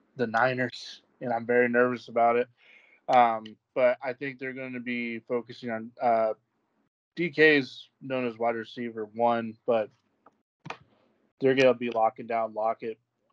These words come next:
Uh, so if you have both,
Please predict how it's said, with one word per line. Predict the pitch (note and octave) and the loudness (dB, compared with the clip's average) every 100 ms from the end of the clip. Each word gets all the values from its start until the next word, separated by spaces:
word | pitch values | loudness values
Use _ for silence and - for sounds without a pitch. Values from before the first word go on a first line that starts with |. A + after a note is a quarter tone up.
| - | -4
Uh, | B2 A#2 A2 G#2+ | 0 0 -2 -6
so | - B2 A2+ A2 G#2+ - - - | -8 -8 -6 -6 -8 -14 -20 -16
if | A#2 | -12
you | A#2+ A2 | -4 4
have | B2 A#2 | 6 6
both, | A#2+ A#2+ A#2 | 6 6 6